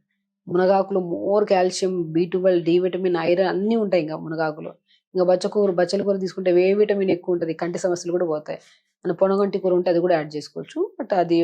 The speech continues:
ఒకవేళ మనకి బచ్చల కూర దొరకకపోతే పొనగంటి కూర ఆప్షన్ పెట్టుకోండి. దీన్ని పౌడర్ చేసుకుని రోజు తీసుకోండి, అసలు మలబద్ధక సమస్య అనేదే ఉండదు మనకి. నీళ్ళు బాగా తాగండి, especially అమృత్,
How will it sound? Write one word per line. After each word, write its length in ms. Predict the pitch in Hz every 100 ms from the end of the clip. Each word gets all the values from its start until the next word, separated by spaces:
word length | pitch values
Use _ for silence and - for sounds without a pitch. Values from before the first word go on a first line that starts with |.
| 165 156
ఒకవేళ 320 | 165 165 165
మనకి 320 | 165 160 147
బచ్చల 260 | 156 151 175
కూర 180 | 175 165
దొరకకపోతే 520 | 160 160 175 180 269
పొనగంటి 440 | 277 170 160 151
కూర 120 | 147 147
ఆప్షన్ 280 | 156 151 151
పెట్టుకోండి. 380 | 147 - 151 - _ - _
దీన్ని 240 | - 233
పౌడర్ 240 | 214 214 220
చేసుకుని 340 | 214 - 208
రోజు 260 | 196 208 220
తీసుకోండి, 500 | 202 - 190 190 190 - _ _ _ -
అసలు 140 | 170
మలబద్ధక 540 | 170 175 180 175 175
సమస్య 520 | 175 165 170 170 180 170
అనేదే 340 | 160 165 202
ఉండదు 280 | 175 156 151
మనకి. 300 | 156 151 - _ _ _ _ _ _ _ _ _ _
నీళ్ళు 240 | 180 190 175
బాగా 260 | 165 165
తాగండి, 360 | 160 160 160 165
especially 560 | 160 190 185 214 208 196 165 -
అమృత్, 420 | 170 185 185 -